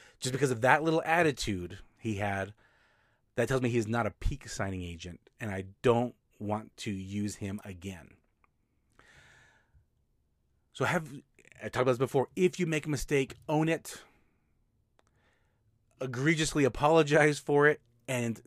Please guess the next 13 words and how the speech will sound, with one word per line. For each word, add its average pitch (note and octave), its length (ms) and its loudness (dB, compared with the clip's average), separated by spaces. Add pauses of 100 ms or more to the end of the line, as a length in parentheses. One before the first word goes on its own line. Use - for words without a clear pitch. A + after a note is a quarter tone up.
take C3 260 0
priority B2+ 540 -2
to A#2+ 100 -4
get A2 160 -4
it - 80 -12 (240)
fixed, - 680 -14 (600)
right? G2 340 -4
So, A2 320 -4 (540)
uh, A#2 160 -4
anyway, D#3 320 0
I C3+ 80 -4
hope D3 320 2
this D#3 320 -2